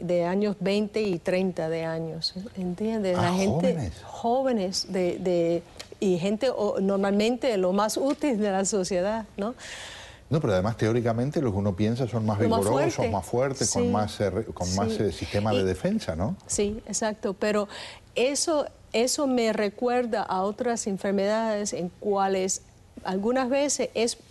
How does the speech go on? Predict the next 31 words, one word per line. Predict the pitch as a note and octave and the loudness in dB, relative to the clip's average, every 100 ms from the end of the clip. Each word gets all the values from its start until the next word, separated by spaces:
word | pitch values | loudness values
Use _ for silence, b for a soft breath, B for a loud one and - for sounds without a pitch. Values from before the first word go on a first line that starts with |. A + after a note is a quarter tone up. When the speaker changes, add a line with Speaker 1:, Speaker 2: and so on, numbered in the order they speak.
| - | -4
Speaker 1:
precisamente | G#3+ G3 - E4+ F4 E4+ C4+ D#4 E4 D4 G#3 | -2 -2 0 0 0 0 2 2 2 0 -4
porque | F#3+ G3 F#3+ - A3 F#3+ F#3 B B | -2 -2 -2 -4 0 2 0 B B
el | - | -4
sistema | F#3 G#3 - A#3 B3 | -2 -2 0 0 2
inmunológico | B3 A#3 A3 B3 C4 C4 A3 | 2 2 2 2 2 0 2
es | C4+ - | 0 -2
tan | - C#4+ D4 | -2 0 0
fuerte | C#4+ E4+ F4 D#4+ A#3 F#3+ | 0 0 2 0 -4 -4
que | A3 | -2
algunas | G3 G3 G#3 G#3+ | -2 0 0 0
veces | B3+ C#4 C#4 A#3 | 0 0 0 -2
no | G#3 G#3 A3+ | -2 0 -2
funciona | - A#3+ - C4 B3+ | -2 -4 -2 -2 -2
exactamente | G#3+ - A#3+ - G#3+ A3 A#3+ A#3 | -4 -4 -4 -4 -4 -2 0 0
como | A3+ F#3+ F#3+ | -2 0 2
debe, | G3+ F#3 | 2 2
porque | F3+ F3+ F#3 F#3 | 0 -2 -2 -2
se | G#3+ | 0
ata-, | G3 A3+ - | 0 0 -2
se, | A3 A3 - | -2 -2 -2
se, | - G3 | -2 -2
se | - G3+ | 0 -2
pone | G#3 B3 B3+ | 0 2 2
tan | A#3 B3 | 0 0
atacado | B3 A#3+ G3+ B3+ C4+ A3+ - | 2 0 0 2 4 2 0
que | |
está | F#3+ - A3 | -2 0 0
este | A3+ - A3 | 0 -2 0
virus | A#3+ B3+ A#3+ | 0 0 0
ahí | A#3+ C#4+ D4+ - B B B B - | 0 2 0 -4 B B B B -4
que... | A3+ G#3 F#3+ F#3 F3+ | 0 2 4 4 2